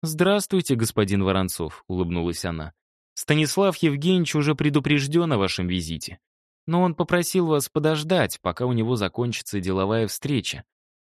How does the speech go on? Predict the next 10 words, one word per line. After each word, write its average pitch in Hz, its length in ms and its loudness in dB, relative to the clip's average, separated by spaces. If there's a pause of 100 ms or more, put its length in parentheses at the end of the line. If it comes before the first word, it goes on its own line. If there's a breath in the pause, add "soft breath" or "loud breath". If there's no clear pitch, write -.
(140)
Мы 180 200 2
не 185 100 4
ожидали 185 460 2
появления 139 560 2
в 95 40 0
нашем 98 380 -2
доме 98 220 0
столь 90 300 -2
значимой 90 480 0
персоны". 82 600 -6